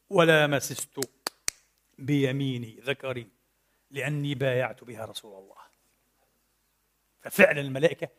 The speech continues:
تستحي منه. فالنبي قال: "أنا كيف لا أستحي من رجل تستحي منه الملائكة؟" فأنس دخل على سيدنا عثمان اللي بتستحي منه الملائكة، اللي ما مسش بيده ذكره من يوم أسلم. شوف، شوف الرقي، النظافة.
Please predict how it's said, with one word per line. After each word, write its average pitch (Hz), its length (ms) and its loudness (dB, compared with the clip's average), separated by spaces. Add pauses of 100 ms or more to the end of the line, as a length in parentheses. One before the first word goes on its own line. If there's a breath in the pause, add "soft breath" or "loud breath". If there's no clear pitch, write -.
(220)
تستحي 117 540 -12
منه. 98 240 -20 (420)
فالنبي 139 320 -6
قال: 123 180 -6
"أنا 113 80 -14
كيف - 240 -10
لا 127 140 -8
أستحي - 300 -8
من 120 80 -8
رجل 147 320 -4 (340)
تستحي 139 400 -4
منه 160 320 -4 (640)
الملائكة؟" 156 580 -2 (220 soft breath)
فأنس 226 420 2
دخل 220 180 4
على 208 120 4
سيدنا 233 220 8
عثمان 202 420 8
اللي 147 160 0
بتستحي 202 340 8
منه 196 100 8
الملائكة، 190 460 10
اللي 160 200 2
ما 202 80 8
مسش 226 340 4
بيده 185 300 0
ذكره 180 420 6 (320)
من 156 100 -2
يوم 220 160 6
أسلم. 175 460 6 (280)
شوف، - 140 -14
شوف - 220 -18 (200)
الرقي، - 340 -12 (180)
النظافة. 131 640 2